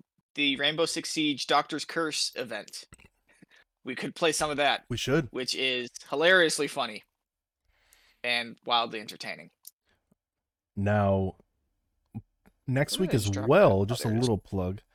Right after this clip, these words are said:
Speaker 2: Our next podcast will be Halloween-based.
Speaker 1: Yes,
Speaker 2: So
Speaker 1: Halloween
Speaker 2: I would
Speaker 1: themes, Halloween-themed backgrounds, Halloween-themed topics.
Speaker 2: Everything.
Speaker 1: Yes.
Speaker 2: Um, so definitely make sure to tune in a little bit.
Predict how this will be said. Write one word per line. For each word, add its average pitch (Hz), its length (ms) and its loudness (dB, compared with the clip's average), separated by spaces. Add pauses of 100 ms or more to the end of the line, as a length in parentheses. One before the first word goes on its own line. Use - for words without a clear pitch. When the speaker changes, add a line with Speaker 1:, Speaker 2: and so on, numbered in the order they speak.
(680)
Speaker 2:
Our 101 240 2
next 113 680 -2 (440)
podcast 113 580 -4
will 98 100 -4
be 92 360 -4 (220)
Halloween-based. 107 1160 -4 (600)
Speaker 1:
Yes, 139 240 2
Speaker 2:
So - 300 -2
Speaker 1:
Halloween 151 280 4
Speaker 2:
I 131 60 6
would 156 80 2
Speaker 1:
themes, 185 460 2
Halloween-themed 165 600 0
backgrounds, 156 580 2
Halloween-themed 151 680 0
topics. - 680 0 (240)
Speaker 2:
Everything. 95 540 -2 (120)
Speaker 1:
Yes. 113 420 0
Speaker 2:
Um, 95 440 -4 (460)
so - 140 -6
definitely 190 340 2
make 196 140 4
sure 190 320 2 (840)
to 117 580 2 (400)
tune 151 160 2
in 151 80 2
a 151 40 0
little 160 160 0
bit. 170 260 0